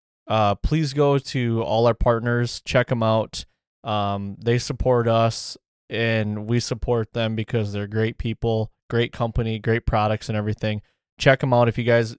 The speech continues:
want those, uh, discount codes, they will be in the show notes of this podcast. Please go to iTunes, leave a five-star rating,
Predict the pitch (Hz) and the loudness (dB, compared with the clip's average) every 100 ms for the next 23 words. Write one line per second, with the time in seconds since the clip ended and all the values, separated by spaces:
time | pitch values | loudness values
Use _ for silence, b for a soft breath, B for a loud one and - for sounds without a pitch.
0 | - 120 120 120 135 123 113 117 107 101 | -14 -2 2 2 4 2 4 2 2 0
1 | 98 110 113 - 117 - 117 113 110 107 | 0 -2 0 0 -2 0 -2 -2 0 0
2 | 104 104 113 123 110 101 - 147 147 143 | -2 -2 -2 -2 -4 -6 -2 0 2 0
3 | - 113 104 - 120 120 - 123 117 - | 0 -4 -4 -2 0 0 0 0 0 -4
4 | _ _ _ - 170 165 151 110 120 120 | _ _ _ 4 4 8 6 6 2 0
5 | 131 117 107 131 135 - 110 - 117 104 | -2 -4 -2 -2 0 0 0 0 -2 0
6 | 104 104 101 | 0 0 -4